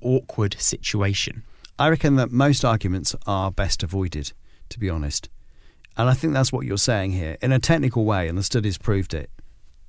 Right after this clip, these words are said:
Speaker 2: Don't argue, it's no point.
Speaker 1: I think that's a good motto to live your life by.
Speaker 2: Yeah, just
Speaker 1: So,
Speaker 2: like
Speaker 1: if all this truth bias and cognitive dissonance has got your head in a spin, don't worry. All the information will be up on the website, lets talk business online dot com, and it makes for some really interesting reading.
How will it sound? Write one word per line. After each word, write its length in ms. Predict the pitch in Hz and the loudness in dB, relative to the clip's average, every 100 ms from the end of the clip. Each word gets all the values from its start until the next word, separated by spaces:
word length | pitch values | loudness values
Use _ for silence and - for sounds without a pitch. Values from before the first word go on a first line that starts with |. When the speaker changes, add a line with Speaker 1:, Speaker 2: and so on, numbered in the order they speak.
| - | -4
Speaker 2:
Don't 180 | 143 147 | 0 2
argue, 380 | 120 131 80 71 | 4 2 0 -6
it's 160 | - | -2
no 100 | 110 | -2
point. 320 | 104 98 71 - - - | -2 -4 -6 -6 -18 -6
Speaker 1:
I 80 | - | -2
think 160 | 113 139 | 0 0
that's 160 | 117 | 0
a 60 | 123 | 2
good 180 | 127 139 | 2 4
motto 380 | 131 110 107 95 | 4 4 2 0
to 140 | - | -2
live 120 | 98 | -4
your 120 | 92 90 | -2 -2
life 240 | 90 87 | -2 -4
by. 200 | 92 85 - - | -4 -4 -8 -10
Speaker 2:
Yeah, 320 | 151 147 135 110 | -4 -2 0 0
just 120 | 127 | 4
Speaker 1:
So, 120 | 139 | 4
Speaker 2:
like 100 | 139 - - | 4 -2 0
Speaker 1:
if 160 | 139 180 | 2 4
all 140 | 170 | 4
this 180 | 156 - | 4 2
truth 320 | - 151 - | 2 0 2
bias 320 | 147 139 127 | 2 4 2
and 100 | 131 | 0
cognitive 460 | - 139 139 - 117 | -2 0 0 0 0
dissonance 540 | 135 - 120 117 - | 0 0 2 0 0
has 120 | 120 | -2
got 160 | 110 - | -2 -2
your 140 | 110 | -2
head 220 | 104 160 147 | -2 0 0
in 80 | |
a 40 | 120 | 0
spin, 300 | - 110 107 | 0 0 0
don't 220 | 101 - | 0 0
worry. 240 | 98 101 - | 0 0 2
All 180 | 113 | 2
the 120 | 123 120 | 4 2
information 480 | 110 110 104 - | 0 -2 -2 -2
will 80 | 101 | -2
be 100 | 107 | 0
up 160 | 98 - | 0 0
on 80 | 101 | 0
the 100 | 98 | 2
website, 460 | 123 120 - 117 | 2 2 2 2
lets 220 | - - | 0 -4
talk 200 | - 123 | -4 -4
business 380 | - 98 95 92 - | -2 -2 -2 -4 0
online 460 | 110 101 98 95 95 | 2 4 2 2 0
dot 260 | 101 - | -2 -4
com, 300 | - 127 127 - - - | 2 4 2 -4 -16 -8
and 180 | - 123 | 2 2
it 80 | 123 | 4
makes 220 | 127 - | 0 0
for 80 | - | -2
some 220 | - 123 | 2 2
really 200 | 143 185 | 4 4
interesting 460 | 180 160 143 143 123 | 2 2 0 0 2
reading. 260 | 113 87 | 2 0